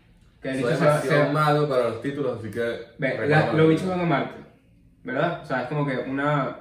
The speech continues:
Speaker 1: como ir a la luna, pues una exploración a Marte, van a Marte.
Speaker 2: No lo he visto.
Speaker 1: En un accidente, tipo, en Marte, el carajo se queda ahí, pues, o sea, tipo, hubo un accidente, se tienen que ir, se fueron y lo dejaron ahí, tipo, porque pensaron que estaba muerto y todo, pues el carajo estaba vivo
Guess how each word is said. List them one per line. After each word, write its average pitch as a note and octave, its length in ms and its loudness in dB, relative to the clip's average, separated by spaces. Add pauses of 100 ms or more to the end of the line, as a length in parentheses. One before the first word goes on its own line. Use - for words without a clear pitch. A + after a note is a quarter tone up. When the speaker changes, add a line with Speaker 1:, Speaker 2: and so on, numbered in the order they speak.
Speaker 1:
como D3 180 0
ir F3+ 80 2
a G#3+ 60 2
la E3 60 2
luna, C3+ 160 0
pues A#2+ 160 -10
una D#3+ 100 -2
exploración D#3+ 500 -2
a D#3+ 40 0
Marte, C#3 360 -4
van C3 160 -4
a D3+ 40 0
Marte. - 380 -2
Speaker 2:
No A#2 140 -8
lo A#2 100 -2
he G#2+ 40 -6
visto. F#2+ 220 -14 (160)
Speaker 1:
En C3+ 120 -4
un D#3 100 2
accidente, F3 580 0
tipo, B2 380 -4
en D#3 160 0
Marte, D3 460 -2 (840)
el C#3 200 -2
carajo D#3 600 0 (520)
se - 280 -8
queda E3 300 4
ahí, C#3 280 0
pues, A2+ 140 -10
o - 40 -16
sea, B2 100 -10
tipo, A#2 240 -8
hubo C#3 100 -4
un D#3+ 40 -2
accidente, E3 480 -2
se C#3 80 -8
tienen C#3 240 -4
que D#3+ 220 0
ir, E3+ 100 0
se B2+ 160 -6
fueron E3+ 420 -2
y E3 40 0
lo C3+ 100 -2
dejaron C3+ 380 -2
ahí, D#3+ 260 2
tipo, F3+ 240 -8
porque B2 220 -8
pensaron B2+ 340 -8
que D#3 60 -2
estaba C#3+ 240 -4
muerto D#3+ 320 -2
y D3+ 80 -4
todo, B2 260 -4
pues A2 140 -10
el A#2 80 -10
carajo B2+ 260 -6
estaba C3+ 320 -6
vivo D3 540 0